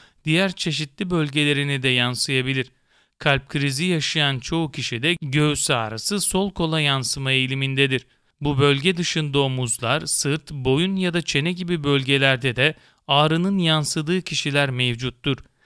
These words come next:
Kadınlarda kalp krizi sırasında ağrı alt karın bölgesi veya göğsün alt kısımlarına da yansıyabileceği için dikkatli olunmalıdır. Sırtın üst kısımlarında ağrı oluşması erkeklere göre kadınlarda daha sık görülen bir belirtidir.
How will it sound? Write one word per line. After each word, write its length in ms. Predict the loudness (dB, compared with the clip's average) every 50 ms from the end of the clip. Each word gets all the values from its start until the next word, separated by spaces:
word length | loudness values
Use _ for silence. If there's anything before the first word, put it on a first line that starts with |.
| _ _ _ _ _ _
Kadınlarda 760 | -2 -2 0 2 2 2 2 2 4 4 2 2 0 -2 -4
kalp 360 | -2 0 0 0 0 0 -4
krizi 340 | -4 -2 -2 0 0 -2 -4
sırasında 840 | -2 -2 0 0 0 0 -2 -2 -4 -4 -4 -2 0 0 0 2 2
ağrı 420 | 2 2 2 2 2 0 -2 -2 0
alt 280 | 0 0 0 -2 -4
karın 380 | -6 -4 -4 -2 -2 -2 -2 0
bölgesi 560 | 0 0 0 2 0 0 -2 -2 -4 -4 0
veya 280 | 2 2 4 4 2 2
göğsün 500 | 0 0 0 0 0 -2 -4 -4 -2 -2
alt 240 | 0 -2 -2 -4 -6
kısımlarına 720 | -8 -6 -4 -4 -4 -2 0 0 0 0 0 -2 -2 -2
da 60 | 0
yansıyabileceği 1000 | 0 0 0 0 -2 -4 -2 -2 -2 -2 0 0 -2 -2 -2 0 0 0 2 0 -2
için 320 | -2 -2 -2 0 0 -2 -6 _ _ -4
dikkatli 540 | -4 -4 -2 -2 -2 -2 -2 -2 -4 -4
olunmalıdır. 640 | -2 -2 -2 -2 -2 -2 -2 -2 0 0 0 -2 -4 -4 _ _ _ _ _ _ _
Sırtın 460 | -8 -6 -2 -2 -2 -2 -2 -2 0
üst 200 | 0 0 -2 -2
kısımlarında 800 | -2 -2 -2 -2 -2 -2 -2 0 0 2 2 0 0 0 2 2
ağrı 200 | 4 2 2 0
oluşması 600 | -2 -2 -2 -4 -4 -6 -6 -6 -6 -4 -2 0
erkeklere 760 | 2 2 2 2 0 0 -2 -4 -4 -4 _ -4 -4 -4 -2 -2
göre 240 | -2 0 0 0
kadınlarda 800 | -2 -2 -2 -2 -2 -2 -4 -4 -2 -2 -4 -4 -2 0 0 0 0 -4 -10 _ _ _ _
daha 200 | -2 0 0 0
sık 300 | -2 -2 -4 -6 -6 _
görülen 560 | -2 0 0 0 0 0 0 0 0 -2 -4
bir 200 | -4 -4 -4 -2
belirtidir. 600 | -2 0 0 0 -2 -2 -4 -4 -2 0 -2 -2